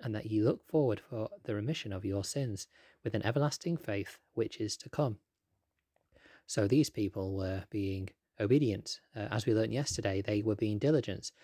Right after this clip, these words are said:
and they were on the paths of righteousness, the various paths that we spoke about yesterday, uh, and they were being, you know, they were, they were keeping their covenants, basically. They were being a people that the Lord would want them to be.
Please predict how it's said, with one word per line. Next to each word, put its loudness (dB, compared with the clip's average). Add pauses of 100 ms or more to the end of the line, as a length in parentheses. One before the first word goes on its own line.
(260)
and -6
they 0
were 2
on 2
the -2
paths -2
of -12
righteousness, -2
the -4
various 4
paths -6
that -8
we 0
spoke 0
about -4
yesterday, -2 (480)
uh, 0
and 2
they 4
were 2 (360)
being, -2 (380)
you -6
know, -2
they 0
were, 2
they 0
were 2 (200)
keeping 0
their -2
covenants, -2
basically. -4
They 2
were 2
being 0
a -2
people -4 (340)
that -4
the 0
Lord 2
would -4
want -4
them -6
to -6
be. -2